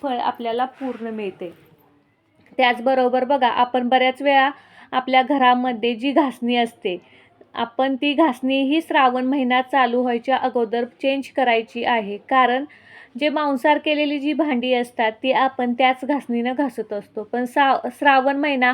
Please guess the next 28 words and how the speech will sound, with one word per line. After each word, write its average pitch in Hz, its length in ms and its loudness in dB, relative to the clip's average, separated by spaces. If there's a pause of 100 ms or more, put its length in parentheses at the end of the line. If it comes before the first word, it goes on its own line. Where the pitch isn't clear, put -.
हा 247 100 -2
पूर्णपणे 262 800 -4 (440)
पवित्र 302 440 2
महिना 294 360 0
आहे. 233 380 0
या 240 180 2
महिन्यामध्ये 262 760 0 (460)
पूर्ण 330 320 2
महिनाभर 262 720 0
आपल्याला 254 500 2
मांसाहार 247 540 -2
हा 247 200 -2
करायचा 247 720 0
नाही, 226 380 -4
वर्ज्य 247 460 -2
असतो. 247 360 -4
त्यामुळे 233 680 -2
आपल्या 240 400 0
घरातील 240 480 -2 (440)
ही 285 100 0
घासणी 240 480 0
ही 247 260 -4
आपल्याला 233 480 -2
चेंज 226 320 -6
करायची 202 520 -8
आहे. 196 200 -8 (720)
त्याचबरोबर 277 720 4
बघा, 269 280 0